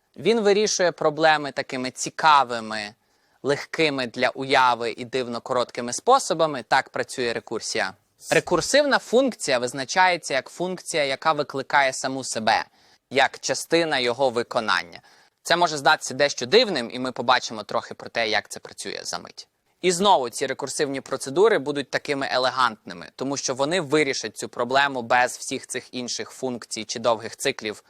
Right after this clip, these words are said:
І ви побачите, що ці рекурсивні процедури виглядатимуть дуже короткими. І вони дійсно зроблять ваш код набагато красивішим. Давайте розглянемо приклад цього, щоб побачити, як можна визначити рекурсивну процедуру.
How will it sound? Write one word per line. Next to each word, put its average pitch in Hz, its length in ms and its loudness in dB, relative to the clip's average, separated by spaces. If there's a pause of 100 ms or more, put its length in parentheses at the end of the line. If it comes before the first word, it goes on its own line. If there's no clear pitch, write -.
(300)
І 160 80 2
ви 208 100 6
побачите, 220 560 2
що - 180 -6
ці 180 160 2
рекурсивні 160 560 0
процедури 151 520 2
виглядатимуть 143 720 0
дуже 139 240 -2
короткими. 107 720 0 (600)
І 180 100 4
вони 196 220 2
дійсно 196 480 -2
зроблять 165 460 2
ваш 143 200 2
код 196 280 4
набагато 143 500 0
красивішим. 107 680 -6 (400)
Давайте 214 300 4
розглянемо 170 460 2
приклад 165 420 0
цього, 160 240 2
щоб - 160 -10
побачити, 131 540 0
як 131 220 -2
можна 120 240 -4
визначити 107 460 -6
рекурсивну 104 480 -6
процедуру. 98 520 -10